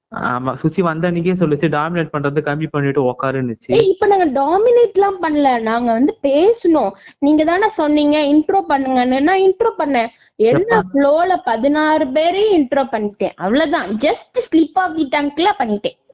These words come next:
Speaker 1: எப்ப இன்ட்ரோ பண்ண சொன்னாங்க? பதினாறு பேரையும் ஒண்ணு சொல்ல சொல்ல, அப்ப நாங்க எங்க இங்க உட்கார்ந்துட்டு இருக்கோம்? அவங்க என்ன கொலு பொம்மையா சுச்சி?
Speaker 2: அது இல்லப்பா, ஃப்ளோல வந்துருச்சு. உங்களை விட அதிகமான நாட்கள் நான் இருந்தேன்றதுனால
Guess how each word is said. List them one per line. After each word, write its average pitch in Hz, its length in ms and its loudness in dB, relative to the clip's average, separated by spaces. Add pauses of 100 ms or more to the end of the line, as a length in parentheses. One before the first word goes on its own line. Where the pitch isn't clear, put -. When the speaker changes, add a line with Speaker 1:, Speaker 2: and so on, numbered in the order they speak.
(340)
Speaker 1:
எப்ப 135 240 -4 (120)
இன்ட்ரோ 160 360 0
பண்ண 170 280 -2
சொன்னாங்க? 151 400 -2
பதினாறு 165 480 -2
பேரையும் 175 300 2
ஒண்ணு 147 140 0
சொல்ல 147 220 -2
சொல்ல, 139 220 -2
அப்ப 131 120 -10
நாங்க 143 240 -4
எங்க 151 120 0
இங்க 143 180 -2
உட்கார்ந்துட்டு 135 360 -4
இருக்கோம்? 131 160 -4
அவங்க 131 140 -2
என்ன 139 100 0
கொலு 147 200 0
பொம்மையா 139 320 -4
சுச்சி? - 360 -12 (580)
Speaker 2:
அது 220 300 -4
இல்லப்பா, 370 480 0 (120)
ஃப்ளோல 349 580 2 (100)
வந்துருச்சு. 302 500 -2 (340)
உங்களை 339 420 2
விட 415 240 -2
அதிகமான 381 600 2
நாட்கள் 339 460 0
நான் 294 240 2
இருந்தேன்றதுனால 311 720 2